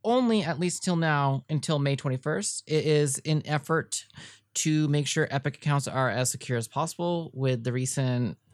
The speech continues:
hacks into Nintendo Online accounts, and I believe there was another Steam breach.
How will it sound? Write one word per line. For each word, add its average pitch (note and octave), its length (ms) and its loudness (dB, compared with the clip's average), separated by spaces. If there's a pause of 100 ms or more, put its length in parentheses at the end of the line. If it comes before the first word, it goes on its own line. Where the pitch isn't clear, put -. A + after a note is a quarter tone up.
(340)
hacks C3+ 420 -2
into B2 840 0
Nintendo C#3 540 0
Online C3 760 0 (300)
accounts, B2+ 760 -2
and A#2 440 -2
I A2+ 140 -4
believe A2+ 600 -4
there C3 140 0
was A#2+ 160 -2
another A2 260 0
Steam A2+ 480 -2
breach. - 600 -8